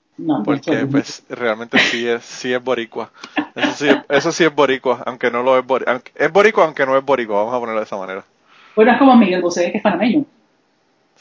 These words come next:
Speaker 2: También, también Miguel Bosé, sí.
Speaker 1: <laughs> Miguel Bosé, ese es un caso que de verdad da mucha risa. Él ha vivido,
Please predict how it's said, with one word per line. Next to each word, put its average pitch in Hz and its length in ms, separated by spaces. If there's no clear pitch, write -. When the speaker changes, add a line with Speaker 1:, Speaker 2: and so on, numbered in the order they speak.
Speaker 2:
También, 98 400
también - 320
Miguel - 240
Bosé, - 240
sí. - 180
Speaker 1:
<laughs> 269 120
Miguel 269 280
Bosé, 269 340
ese 294 240
es 302 80
un 330 160
caso 277 440
que 208 120
de 196 100
verdad 196 240
da 220 60
mucha 233 240
risa. 170 340
Él 226 140
ha 269 80
vivido, 262 560